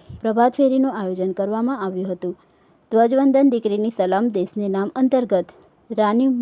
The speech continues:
મનીષભાઈ ચૌહાણના વરદ હસ્તે કરવામાં આવ્યું હતું, જેમાં આમંત્રિત મહેમાનો સાથે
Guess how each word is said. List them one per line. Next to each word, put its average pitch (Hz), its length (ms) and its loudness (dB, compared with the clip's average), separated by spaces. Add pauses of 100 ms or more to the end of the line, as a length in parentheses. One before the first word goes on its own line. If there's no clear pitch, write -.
મનીષભાઈ 190 580 -2 (360)
ચૌહાણના 240 460 2
વરદ 175 320 2
હસ્તે 226 320 -2
કરવામાં 196 500 -2
આવ્યું 196 300 -6
હતું, 175 240 -6 (460)
જેમાં 262 400 2
આમંત્રિત 220 440 -2
મહેમાનો 214 440 0
સાથે 240 360 -2